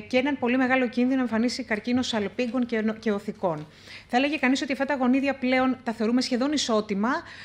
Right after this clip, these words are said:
διαφοροποιούνται κυρίως ως προς τον κίνδυνο του καρκίνου των οθικών και λίγο ως προς την, εμ, διάμεση ηλικία διάγνωσης, α,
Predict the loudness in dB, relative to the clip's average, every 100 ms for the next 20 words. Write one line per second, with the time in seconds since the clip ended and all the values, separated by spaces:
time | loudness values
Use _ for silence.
0 | -12 -2 0 0 -2 -2 -4 -6 -6 0
1 | 2 4 2 0 -2 -6 -6 -2 0 2
2 | 4 2 4 0 -2 -2 -2 -2 -6 -6
3 | -8 -8 -10 -12 -2 0 0 -4 -14 -18
4 | -6 0 2 2 2 0 0 0 0 -2
5 | -4 -8 -2 2 2 2 0 0 0 0
6 | 2 4 4 2 0 0 0 0 -2 -2
7 | 0 2 2 2 0 0 -2 -6 -6 -6